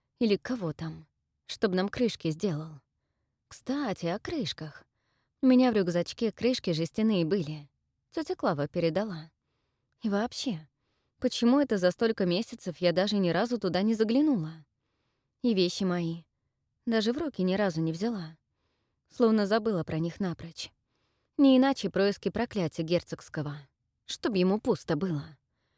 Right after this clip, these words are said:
Я даже про авторучку сколько раз вспоминала, а сама ее ни разу не доставала даже. Но я подумаю об этом позже. Вечером. Когда лягушку буду препарировать.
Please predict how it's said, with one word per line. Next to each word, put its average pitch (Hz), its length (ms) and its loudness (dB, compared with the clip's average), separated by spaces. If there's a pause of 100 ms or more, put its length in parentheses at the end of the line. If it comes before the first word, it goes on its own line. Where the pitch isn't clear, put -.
(220)
Я 277 140 2
даже 240 240 2
про 220 160 2
авторучку 233 560 0
сколько 190 380 0
раз 190 180 -2
вспоминала, 165 720 -2 (360)
а 254 100 0
сама 254 300 4
ее 208 180 2
ни 175 100 2
разу 190 260 0
не 175 160 2
доставала 175 560 -2
даже. 156 480 -6 (840)
Но 349 80 0
я 330 140 0
подумаю 208 400 0
об 185 100 -2
этом 247 220 -4
позже. 147 520 -8 (520)
Вечером. 156 580 -6 (600)
Когда 247 280 2
лягушку 247 500 -2
буду 151 240 0
препарировать. 160 800 -6